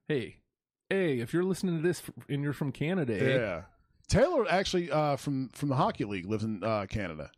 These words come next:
Speaker 1: Oh, really?
Speaker 2: I'm not exactly sure where, but yeah, she lives in Canada.
Speaker 1: Oh.
Speaker 2: So, yeah. Send us some heck.
Speaker 1: <laughs> Yes,
Speaker 2: <laughs> You
Speaker 1: please.
Speaker 2: know?
Speaker 1: If it's still a thing. H E K.
Speaker 2: Yeah.
Speaker 1: Heck.
Speaker 2: Good for them, man.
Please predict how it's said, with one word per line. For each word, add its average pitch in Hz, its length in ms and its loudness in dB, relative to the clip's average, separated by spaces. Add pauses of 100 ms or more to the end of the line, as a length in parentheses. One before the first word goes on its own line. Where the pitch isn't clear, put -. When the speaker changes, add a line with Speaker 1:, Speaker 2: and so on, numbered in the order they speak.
Speaker 1:
Oh, 294 160 2
really? 180 180 2
Speaker 2:
I'm - 60 4
not 180 140 2
exactly 135 320 0
sure 123 220 0
where, 117 280 0
but 101 200 -6
yeah, 107 200 -2
she 104 140 -6
lives 107 160 -2
in 104 80 -6
Canada. 80 380 -6
Speaker 1:
Oh. 240 280 0
Speaker 2:
So, 92 400 -2 (140)
yeah. 101 300 -4 (760)
Send 180 280 4
us 175 80 2
some 165 140 0
heck. 120 420 -2 (300)
Speaker 1:
<laughs> - 240 -6
Yes, - 640 -2
Speaker 2:
<laughs> - 60 0
You 127 160 4
Speaker 1:
please. - 20 -2
Speaker 2:
know? 113 240 0 (600)
Speaker 1:
If 117 120 -4
it's - 140 -6
still 135 240 -2
a 120 60 -2
thing. 101 320 -2 (100)
H 143 220 -4
E 135 80 -2
K. 104 260 -4
Speaker 2:
Yeah. 101 200 2
Speaker 1:
Heck. 80 240 -2 (1160)
Speaker 2:
Good 311 200 4
for 214 120 2
them, 98 340 -4
man. 85 320 -10